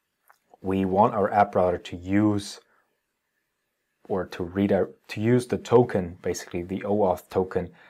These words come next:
that we probably already have once we access the app router, um,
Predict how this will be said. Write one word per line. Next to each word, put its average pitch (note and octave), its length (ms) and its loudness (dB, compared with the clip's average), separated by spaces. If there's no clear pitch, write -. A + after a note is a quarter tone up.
that F#2+ 200 2
we F2+ 80 0
probably G2 460 4
already F2+ 400 -2
have G#2 400 4
once F#2 260 -4
we F#2+ 80 -2
access F2+ 360 0
the E2+ 100 -6
app G2 180 0
router, F2 360 -2
um, F2+ 360 0